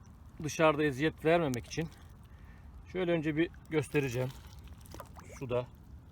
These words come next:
Balığımız burada. Şöyle.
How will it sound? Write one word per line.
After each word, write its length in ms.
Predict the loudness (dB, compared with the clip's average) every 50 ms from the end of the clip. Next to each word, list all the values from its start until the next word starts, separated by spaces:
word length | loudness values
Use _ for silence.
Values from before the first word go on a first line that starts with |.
| -18 -18 -18 -20 -20 -20 -20 -20 -20 -20 -18 -18 -18 -18 -16 -18 -18 -18 -18 -18 -16 -8 -4
Balığımız 460 | -2 2 2 4 4 4 2 0 -2
burada. 320 | -4 -2 0 0 0 -2 -2 -6 -14 -16 -18 -18 -18 -18 -18 -16 -16 -16 -16 -16 -16 -14 -16 -14 -14 -14 -14 -14 -14 -16 -16 -14 -16 -16 -16 -16 -16 -18 -18 -18 -18 -18 -18 -18 -18 -18 -18 -16 -8
Şöyle. 360 | -4 -2 -2 -2 -2 -4 -6